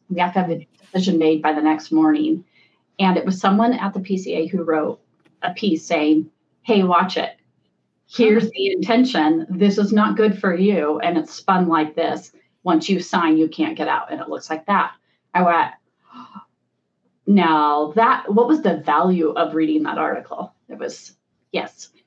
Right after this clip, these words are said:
Speaker 1: that was kind of before podcast land and all the resources we have today. Um, so I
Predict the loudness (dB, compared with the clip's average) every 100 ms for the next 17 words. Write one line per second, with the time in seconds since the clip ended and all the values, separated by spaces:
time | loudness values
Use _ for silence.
0 | -4 -2 -2 -4 -4 -4 -4 -6 -8 -6
1 | -2 -2 -2 -4 -6 -4 -4 -4 -4 -4
2 | -4 -2 -2 -2 -4 -6 -6 -8 -8 -14
3 | -14 -10 -10 -10 -10 -6 -6 -10 _ _
4 | _ _ -6 -2 0 0 -4 -10 _ _
5 | _ -2 0 2 0 -2 -6